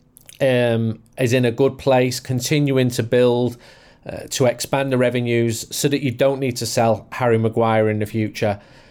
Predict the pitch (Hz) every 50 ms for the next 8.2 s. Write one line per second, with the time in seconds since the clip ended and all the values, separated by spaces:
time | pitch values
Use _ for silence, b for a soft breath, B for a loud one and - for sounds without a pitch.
0 | B B 127 120 117 - - 123 131 127 123 123 123 120 123 - - - 123 127
1 | 139 147 147 131 123 127 127 123 - - - 131 123 - - 135 135 147 151 131
2 | 120 113 123 117 - - - 127 113 117 123 131 127 113 113 110 107 - - -
3 | _ _ _ _ - - - - 160 165 165 160 151 143 131 120 110 - - 131
4 | 135 135 135 - - 127 117 117 113 110 117 113 113 113 110 110 113 110 107 -
5 | 107 110 123 156 180 - - 156 151 - - 127 113 104 110 101 98 95 92 92
6 | 92 B B B B B 135 151 190 175 - - 151 131 110 120 110 107 143 156
7 | 180 175 160 131 110 107 110 143 156 180 180 160 143 123 110 - 90 95 - -
8 | - - -